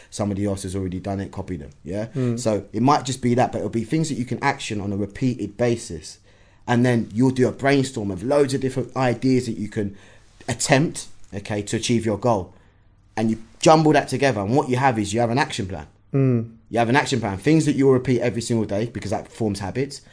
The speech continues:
Speaker 1: Habits build strength.
Speaker 2: Yeah.
Speaker 1: Yeah. And then you'll have a few other things, maybe fifteen, twenty things that are sporadic that you can work on.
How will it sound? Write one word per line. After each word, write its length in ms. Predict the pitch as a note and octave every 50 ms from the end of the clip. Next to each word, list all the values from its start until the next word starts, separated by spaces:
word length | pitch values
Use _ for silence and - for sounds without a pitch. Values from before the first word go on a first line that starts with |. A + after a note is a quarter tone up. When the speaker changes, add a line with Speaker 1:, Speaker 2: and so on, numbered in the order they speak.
| - - - -
Speaker 1:
Habits 300 | - A2+ G2+ A2 E2+ -
build 280 | - G#2+ G#2+ G#2 G2+
strength. 480 | - - - G2+ G#2 C3+ E3+ - - - - -
Speaker 2:
Yeah. 260 | C#3 C3 A#2+ A2+ A#2 A#2 -
Speaker 1:
Yeah. 260 | - F2 G2 A2+ A#2 B2+ - - - - -
And 100 | A2+ A#2
then 120 | A#2+ A#2+
you'll 120 | A#2 A#2 A#2
have 120 | A2 G2+
a 40 | A2+
few 200 | - - D3 C#3+
other 180 | C#3+ C3 B2+ A#2
things, 320 | A#2+ B2 A#2+ A#2+ A#2 - A#2
maybe 200 | A#2 A2+ A2 A2
fifteen, 460 | - F3 D#3 C#3+ - C#3 C3+ C3 B2+
twenty 260 | B2+ C3 A#2+ A#2+ A2+
things 300 | A2+ - A2 G#2+ G#2+ -
that 100 | - -
are 40 | -
sporadic 460 | - - G#2+ G#2+ A#2 A#2 G#2 A2+ -
that 40 | F#2 F2+
you 140 | - F#2+
can 160 | - - G#2 G#2
work 320 | A#2+ B2 B2 A#2+ - -
on. 220 | A#2+ C#3 - -